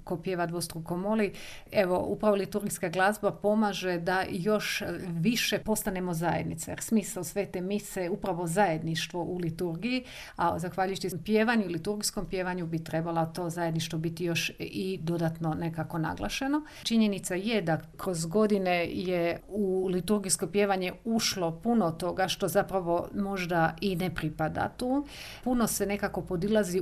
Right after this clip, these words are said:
ukusu, onom jednom suvremenom svjetovnom ukusu, ali ja mislim da je i dijelom razlog da leži u tome što, e, smo dosta i nepoučeni liturgijskom, e, pjevanju. I ja ću se sjetiti, evo, jedne situacije. Dvije tisuće devete godine mi smo imali, spremali smo se za posjetu crkve,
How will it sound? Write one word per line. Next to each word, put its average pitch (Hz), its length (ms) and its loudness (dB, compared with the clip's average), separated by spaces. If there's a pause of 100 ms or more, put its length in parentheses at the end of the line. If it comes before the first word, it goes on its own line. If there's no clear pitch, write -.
(120)
ukusu, 254 720 2 (320)
onom 180 460 2 (140)
jednom 185 280 0
suvremenom 175 720 2
svjetovnom 185 640 -2
ukusu, 240 480 0
ali 220 360 4
ja 240 160 2
mislim 220 320 4
da 202 80 0
je 196 180 2
i 180 40 -2
dijelom 214 520 2
razlog 196 500 2
da 190 160 4
leži 202 340 4
u 220 80 2
tome 220 340 2
što, 196 600 4
e, 196 400 0
smo 190 380 2
dosta 214 320 0
i 208 80 0
nepoučeni 170 640 -4
liturgijskom, 165 800 -8 (260)
e, 165 160 -6
pjevanju. 180 440 -2 (220)
I 196 80 -2
ja 208 120 6
ću 220 140 -2
se 202 180 0
sjetiti, 220 500 0
evo, 185 160 4
jedne 196 500 0
situacije. 180 640 0
Dvije 196 160 0
tisuće 180 400 -4
devete 180 400 -4
godine 202 380 0
mi 185 140 -6
smo - 160 -8
imali, 175 360 0
spremali 165 540 -2
smo 165 180 -4
se 160 180 -4
za 151 220 0
posjetu 165 520 -4
crkve, 185 520 -2